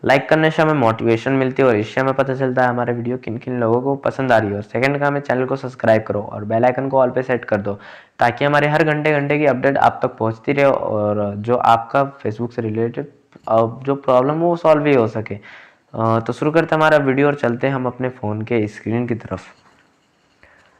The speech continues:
देख सकते हैं, जैसे मैं अपने फ़ोन के स्क्रीन पे आ ली-, आ गया हूँ। तो आपको सबसे पहले यहाँ पे क्या करना है, जो अपने Flipkart एप्लीकेशन है, देख सकते हो, जैसे मेरा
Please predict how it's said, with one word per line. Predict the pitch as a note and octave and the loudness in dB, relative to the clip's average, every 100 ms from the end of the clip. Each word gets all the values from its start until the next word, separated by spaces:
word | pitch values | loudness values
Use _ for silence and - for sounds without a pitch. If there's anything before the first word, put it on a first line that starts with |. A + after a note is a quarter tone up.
| _ - | _ -6
देख | C#3+ | -4
सकते | D3 D#3+ E3 | -2 0 0
हैं, | |
जैसे | D3 C#3 C#3+ | 0 -2 -2
मैं | C#3+ | -2
अपने | C#3 C#3 | -2 -4
फ़ोन | C#3 - A#2+ B2 | -4 -4 -4 -2
के | C3 | -2
स्क्रीन | A2+ - A2+ B2 | -2 -2 -4 -2
पे | B2+ | 0
आ | A#2 | 0
ली-, | A#2+ A#2+ A#2+ | 0 -8 -8
आ | G2 A2+ | -4 -2
गया | A#2+ B2 | -2 -4
हूँ। | B2 C3+ | -6 -8
तो | B2+ | -8
आपको | - G#2+ C3 | -6 -6 -6
सबसे | C3 C3 | -8 -8
पहले | C3 C3 | -6 -4
यहाँ | B2 | -4
पे | A#2 B2 | -4 -4
क्या | A#2+ | -2
करना | A2+ A#2 A#2 | -4 -4 -4
है, | B2 | -6
जो | B2 A2+ | -6 -8
अपने | - - A2+ A2+ A2+ | -10 -14 -8 -8 -8
Flipkart | - G#2+ G2+ - A#2+ | -6 -8 -6 -4 -2
एप्लीकेशन | - G2 - G2+ F#2+ F#2+ A2 F#2+ | -2 -8 -10 -10 -10 -10 -10 -10
है, | |
देख | F#2+ G2 | -10 -10
सकते | - G#2 A2 | -10 -12 -10
हो, | |
जैसे | G#2 G#2 A2 | -10 -10 -12
मेरा | A2 A#2 | -8 -8